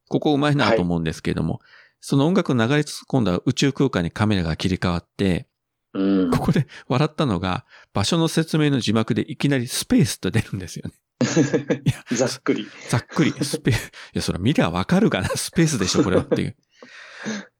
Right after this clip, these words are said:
Speaker 1: で、ここでようやく、えー、ガーディアンズご一同が出てくるというね。
Speaker 2: ねえ、ここは、ね、音楽といい、話のトーンといい、なんか、ジェームス・ガンここ来たんかなって思うぐらいのナチュラルな入り、入り方でしたね。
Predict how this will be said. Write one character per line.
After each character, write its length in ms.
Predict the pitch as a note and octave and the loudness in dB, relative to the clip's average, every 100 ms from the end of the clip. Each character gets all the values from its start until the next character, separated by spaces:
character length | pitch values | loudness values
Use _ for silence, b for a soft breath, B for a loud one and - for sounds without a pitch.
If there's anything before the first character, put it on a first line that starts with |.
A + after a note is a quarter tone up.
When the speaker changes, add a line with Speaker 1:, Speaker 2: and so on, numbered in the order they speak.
| _ D#3+ | _ -2
Speaker 1:
で、 60 | |
こ 100 | G3+ | 0
こ 120 | F3+ | 2
で 120 | F3 D#3 | 4 4
よ 120 | D#3 | 6
う 60 | |
や 80 | D3 | 4
く、 380 | C#3 C3+ C3 - A#2 | 2 2 2 0 -2
え 280 | A2 G2 | 0 0
ー、 40 | F2+ | 0
ガ 160 | G2 | 0
ー 20 | G2 | 2
デ 80 | |
ィ 80 | F2+ | 2
ア 60 | D#2+ | 0
ン 20 | |
ズ 240 | - D2+ - | 0 -2 2
ご 100 | F#2 | 0
一 300 | F2+ - F#2 | 0 -6 -2
同 180 | F#2 F2 | 0 0
が 100 | E2+ | 0
出 120 | F2+ | -2
て 100 | E2 | -2
く 140 | - | -2
る 80 | E2 | -4
と 120 | - | -4
い 40 | - | -8
う 80 | F2 | -2
ね。 260 | A#2+ - _ _ _ _ _ _ - | -2 -2 _ _ _ _ _ _ -12
Speaker 2:
ね 360 | F2 E2+ F2 | -10 -8 -10
え、 20 | F2+ | -10
こ 180 | - - | -14 -6
こ 160 | A2 | 0
は、 1080 | A2 A#2 A#2+ A#2 A2+ A2+ A2+ A2+ A#2 A#2+ A#2+ - | 2 2 2 2 2 2 0 -2 -4 -4 -6 -2
ね、 320 | A#2 F2 - _ _ _ _ _ | -2 -2 -10 _ _ _ _ _
音 200 | A2+ D3+ | 0 2
楽 280 | D#3 - A2 | 0 -2 -4
と 160 | G#2 | -2
い 360 | G2+ G2+ G2 G2 | 0 2 0 -2
い、 100 | - _ | -8 _
話 520 | - - C3 B2+ - | -16 -2 0 0 -2
の 100 | B2+ | -2
ト 220 | B2 B2+ G#2 | 0 0 0
ー 40 | |
ン 60 | F#2+ | 0
と 160 | G2 | -2
い 300 | F2+ F2+ F2+ | -2 -4 -4
い、 40 | G2+ | -2
な 80 | G#2 | -2
ん 80 | |
か、 160 | G2 F#2+ | 0 0
ジ 160 | F#2+ D#3+ | 2 2
ェ 80 | |
ー 40 | E3 | 2
ム 100 | D#3 | 2
ス・ 120 | D#3+ | 2
ガ 140 | D3+ | 2
ン 80 | G2+ | 0
こ 80 | - | -4
こ 100 | G2+ | -6
来 100 | - | -2
た 120 | C#3+ | -2
ん 60 | G#2 | 0
か 100 | G2 | 0
な 140 | F#2 | -2
っ 40 | - | -6
て 240 | _ G2+ | _ -2
思 220 | F#2+ G2+ | 2 2
う 40 | G2 | 2
ぐ 120 | G2+ | 0
ら 100 | F2 | 0
い 60 | |
の 240 | F2 F#2+ A#2+ | -4 -8 -2
ナ 160 | A2+ A#2 | 0 0
チ 120 | A2+ | 0
ュ 20 | |
ラ 120 | F#2 | 0
ル 80 | F2 | -2
な 140 | F#2 | -6
入 140 | G2 G2 | -2 0
り、 200 | G#2 - | 0 -2
入 160 | - G2 | -2 -2
り 80 | G2 | 0
方 160 | G2+ | 0
で 80 | G2+ | 0
し 80 | - | -4
た 80 | D2+ | -8
ね。 140 | E2+ | -12